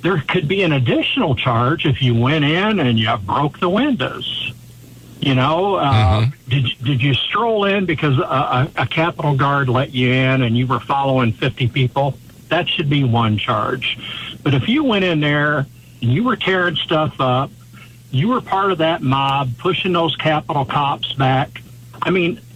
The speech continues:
Speaker 1: I live in Jefferson City. If we all got together and were pushing a bunch of cops around, that's a charge. If we'd have broke into the Cole County Courthouse,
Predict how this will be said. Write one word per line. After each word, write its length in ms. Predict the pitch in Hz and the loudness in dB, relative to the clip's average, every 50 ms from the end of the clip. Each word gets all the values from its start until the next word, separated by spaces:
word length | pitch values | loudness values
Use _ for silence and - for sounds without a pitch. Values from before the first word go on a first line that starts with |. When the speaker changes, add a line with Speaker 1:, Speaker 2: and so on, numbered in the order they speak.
| - - - - - | -20 -20 -20 -8 -6
Speaker 1:
I 80 | 214 254 | -2 0
live 160 | 247 202 143 | 0 2 2
in 80 | 143 131 | 2 0
Jefferson 380 | - 143 135 120 - 147 127 - | 0 0 0 -2 0 0 -2 -2
City. 480 | - - 151 135 123 127 131 135 123 - | 0 -2 0 0 0 -2 -4 -6 -6 -4
If 120 | - 127 110 | -2 -2 0
we 120 | 185 254 277 | 2 2 2
all 180 | 240 196 160 | 2 0 0
got 220 | 135 143 135 131 - | 0 0 -2 -2 -2
together 280 | 120 135 139 135 139 | 0 0 0 2 2
and 120 | 123 117 110 | 2 2 0
were 80 | 113 110 | 0 0
pushing 320 | 117 - 156 - - 131 | 0 0 0 0 0 0
a 60 | 120 | 0
bunch 240 | 113 127 127 117 - | 2 2 0 0 -2
of 60 | 127 | -2
cops 360 | - 139 127 135 123 - - | -2 -2 -2 -2 -2 -4 -4
around, 460 | 117 107 104 107 101 95 104 113 117 113 - - - - - - - - - - - - - - - - - - - - - - | -2 -2 -2 -2 -2 -4 -2 -4 -4 -4 -6 -14 -18 -18 -18 -18 -18 -18 -18 -18 -18 -16 -16 -16 -16 -16 -18 -18 -20 -20 -6 -2
that's 220 | - 156 151 - | 0 0 0 0
a 60 | 165 131 | 0 0
charge. 720 | - - 143 117 110 123 127 - - - - - - - - - - - - - - - - | 0 0 0 0 0 -2 -4 -6 -6 -6 -6 -6 -6 -8 -12 -18 -20 -20 -20 -20 -16 -8 -2
If 160 | - 139 - | -2 0 2
we'd 140 | 165 165 156 | 2 0 2
have 120 | 143 110 | 0 0
broke 280 | 110 170 226 214 - 220 | 0 0 0 0 0 0
into 200 | 214 190 196 180 | 0 0 0 0
the 100 | 165 151 | -2 -2
Cole 280 | - - 165 165 151 | -2 0 0 0 0
County 320 | 123 - 156 147 143 139 131 | 0 0 0 2 2 0 0
Courthouse, 760 | - - 139 139 139 120 139 143 135 147 151 143 - - | 0 0 0 0 2 2 2 2 0 -2 -2 -4 -8 -10